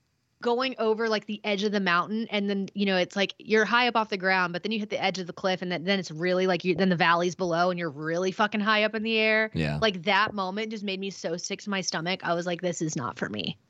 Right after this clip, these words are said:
Speaker 2: I did that one time in Chattanooga off of, uh,
Speaker 1: <laughs> Oh, wow.
Speaker 2: off of Lookout
Speaker 1: Chattanooga,
Speaker 2: Mountain.
Speaker 1: Interlaken.
Speaker 2: Yeah. And I remember thinking, 'cause, like,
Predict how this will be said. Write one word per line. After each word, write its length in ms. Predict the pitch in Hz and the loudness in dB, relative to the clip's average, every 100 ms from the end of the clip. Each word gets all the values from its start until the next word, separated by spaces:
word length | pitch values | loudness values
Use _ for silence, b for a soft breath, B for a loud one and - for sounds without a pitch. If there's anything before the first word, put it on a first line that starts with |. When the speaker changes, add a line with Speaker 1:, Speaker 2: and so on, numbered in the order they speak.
| _ _ B B B B | _ _ B B B B
Speaker 2:
I 100 | 127 | 8
did 140 | 147 139 | 10 10
that 140 | 107 | 10
one 180 | 113 110 | 8 8
time 340 | 113 101 98 92 | 8 8 6 4
in 340 | 98 92 87 90 - | 6 6 6 2 4
Chattanooga 720 | 156 147 107 143 170 92 147 - _ _ _ _ | 4 6 8 8 8 4 2 -6 _ _ _ _
off 220 | 107 104 | 4 4
of, 200 | 202 165 | 2 4
uh, 160 | 190 180 | 6 8
Speaker 1:
<laughs> 20 | |
Oh, 260 | 247 277 - | 8 6 6
wow. 340 | 233 - 92 - - | 2 2 -2 2 4
Speaker 2:
off 140 | 104 | 6
of 60 | 90 | 8
Lookout 400 | 131 139 151 117 | 6 8 8 8
Speaker 1:
Chattanooga, 100 | 101 117 | 6 6
Speaker 2:
Mountain. 320 | 117 - 85 85 - _ - | 6 4 0 -4 -16 _ -4
Speaker 1:
Interlaken. 880 | 220 220 202 208 240 247 208 202 | 0 0 2 2 2 2 2 6
Speaker 2:
Yeah. 320 | 196 101 80 80 - _ - | 8 8 4 -4 -14 _ 4
And 120 | 127 | 8
I 80 | 139 | 8
remember 440 | 156 156 185 202 | 10 8 8 6
thinking, 480 | 175 175 160 143 127 | 6 4 4 0 0
'cause, 300 | - 123 113 | 6 6 8
like, 540 | 117 104 92 - - | 8 8 4 -4 -8